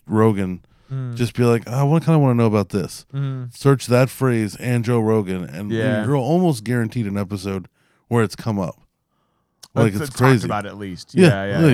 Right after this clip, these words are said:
Speaker 2: yeah.
Speaker 1: wanna learn
Speaker 2: That's
Speaker 1: about
Speaker 2: cool.
Speaker 1: meta-, metaphysics? He's
Speaker 2: That's
Speaker 1: had them
Speaker 2: cool.
Speaker 1: on. Why
Speaker 2: That's
Speaker 1: not?
Speaker 2: cool. Yeah, yeah, yeah.
Speaker 1: You know what I'm saying? You wanna learn about
Speaker 2: Mm-hmm.
Speaker 1: sports biology, or you wanna learn about oceans?
Speaker 2: Mm-hmm.
Speaker 1: I'm sure he's had one of each.
Speaker 2: Mm-hmm.
Speaker 1: You know what I'm
Speaker 2: Nice.
Speaker 1: saying? Like, no
Speaker 2: Nice.
Speaker 1: matter what, like, conspiracy theories, he's got it.
Speaker 2: Nice.
Speaker 1: You know, any of it. Like,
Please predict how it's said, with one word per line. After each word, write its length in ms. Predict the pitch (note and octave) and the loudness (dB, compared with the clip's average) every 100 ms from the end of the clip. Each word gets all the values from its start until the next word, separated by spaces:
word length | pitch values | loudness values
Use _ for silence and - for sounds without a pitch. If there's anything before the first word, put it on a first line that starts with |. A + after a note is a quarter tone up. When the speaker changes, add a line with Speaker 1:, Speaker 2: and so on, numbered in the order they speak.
| B2 | 6
Speaker 2:
yeah. 40 | |
Speaker 1:
wanna 140 | C3 B2+ | 6 6
learn 100 | C3 | 4
Speaker 2:
That's 40 | |
Speaker 1:
about 140 | B2+ B2 | 6 6
Speaker 2:
cool. 240 | B2 C#3+ | 6 6
Speaker 1:
meta-, 180 | D3 A#2 | 4 2
metaphysics? 640 | A#2+ C#3 - D#3 D#3 E3+ | 2 4 2 2 2 0
He's 140 | A2 F2+ | -2 0
Speaker 2:
That's 180 | A2 | 0
Speaker 1:
had 60 | B2 | 2
them 80 | B2+ | 2
Speaker 2:
cool. 80 | D3+ | 4
Speaker 1:
on. 260 | B2 B2+ | 4 2
Why 120 | A#2+ | 0
Speaker 2:
That's 100 | C3 | 0
Speaker 1:
not? 140 | D3+ A#2+ | 0 0
Speaker 2:
cool. 140 | A2+ - | -4 -6
Yeah, 120 | D3 | -2
yeah, 340 | C#3+ C3+ C3+ | 0 0 0
yeah. 60 | B2+ B2+ | -2 0
Speaker 1:
You 40 | |
know 60 | B2 | 2
what 60 | A#2 | 2
I'm 80 | |
saying? 240 | G#2+ B2 B2+ | 0 0 2
You 60 | |
wanna 180 | B2 A#2+ | 2 2
learn 80 | B2 | 2
about 180 | A2+ A2+ | 2 0
Speaker 2:
Mm-hmm. 160 | C3+ | -2
Speaker 1:
sports 340 | C3 A#2+ C3 - | -2 0 -2 -4
biology, 760 | - A#2 A#2+ B2+ A#2 B2 C3 B2 | -4 0 0 0 -2 -4 -2 -2
or 160 | G2 | -4
you 100 | G#2 A2 | -2 -2
wanna 160 | A2 | -2
learn 120 | A2 | -2
about 220 | G#2+ G#2+ D2 | -2 -2 -2
oceans? 500 | A2+ A#2+ C3 C3+ - C#3 | -2 -2 -4 -4 -6 -8
Speaker 2:
Mm-hmm. 360 | C#3 C3 B2+ | -6 -6 -4
Speaker 1:
I'm 140 | A#2+ A2 | -2 0
sure 220 | - A#2+ | 0 -2
he's 100 | A2 | 0
had 180 | A2+ A2 | 0 -2
one 400 | G#2 F#2+ G#2+ A#2 | -2 -2 0 2
of 120 | G#2+ | 2
each. 360 | G#2 E2+ - - | 0 -4 -12 -10
Speaker 2:
Mm-hmm. 480 | C#3+ C#3 C3 B2 A#2 | -6 -4 -4 -6 -2
Speaker 1:
You 60 | A2+ | 4
know 60 | |
what 100 | A#2 | 6
I'm 60 | A#2+ | 6
Speaker 2:
Nice. 100 | A#2 | 4
Speaker 1:
saying? 220 | G#2 B2 A#2+ | 2 2 4
Like, 140 | A2 | 2
no 120 | A#2+ | 4
Speaker 2:
Nice. 40 | B2+ | 6
Speaker 1:
matter 180 | D#3 D#3+ | 6 8
what, 180 | E3+ | 6
like, 260 | C3+ A2 G2+ | 6 4 2
conspiracy 540 | - - C#3+ E3+ D#3 | -4 -4 4 4 4
theories, 340 | D#3 D#3 E3 D3+ | 0 0 2 0
he's 140 | F#2+ | -2
got 240 | F2+ F#2+ C#2+ | -4 -4 -4
it. 100 | - _ | -10 _
Speaker 2:
Nice. 460 | A2+ G#2+ G2 G2 - | -8 -6 -4 -6 -2
Speaker 1:
You 60 | |
know, 260 | G#2+ G#2+ F#2+ | 2 2 2
any 220 | A#2 D#3+ | 2 2
of 120 | G#2 | 2
it. 160 | D2+ - | -2 -8
Like, 380 | C#2+ G2 - | -6 -6 -8